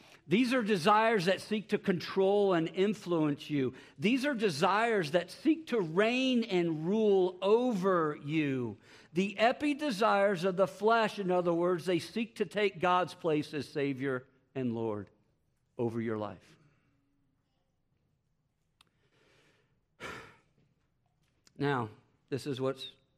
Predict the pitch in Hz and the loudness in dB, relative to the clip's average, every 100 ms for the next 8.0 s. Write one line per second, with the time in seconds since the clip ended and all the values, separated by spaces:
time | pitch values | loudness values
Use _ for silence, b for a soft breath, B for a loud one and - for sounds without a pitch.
0 | _ - 127 131 - 127 120 131 123 135 | _ -8 -8 -8 -8 -6 -6 -8 -4 -2
1 | 127 123 - b b b b b b - | -2 -4 -14 b b b b b b -14
2 | 123 - 185 - 196 - 185 175 - 156 | -6 0 0 0 -6 0 0 0 -4 -6
3 | 135 156 156 151 - 151 156 165 185 160 | 0 2 2 0 -2 -2 -2 -2 -2 -4
4 | 139 156 151 147 - 151 143 139 - 143 | -4 -2 -2 -2 -2 0 0 -2 -6 -4
5 | 127 - - - 156 139 127 - b b | -6 -8 -12 -4 0 0 0 -4 b b
6 | b b 139 151 165 160 139 160 151 143 | b b -4 0 2 2 2 -2 -2 -6
7 | - 156 175 214 - 139 143 139 135 135 | -6 0 2 2 -4 -4 0 0 0 -2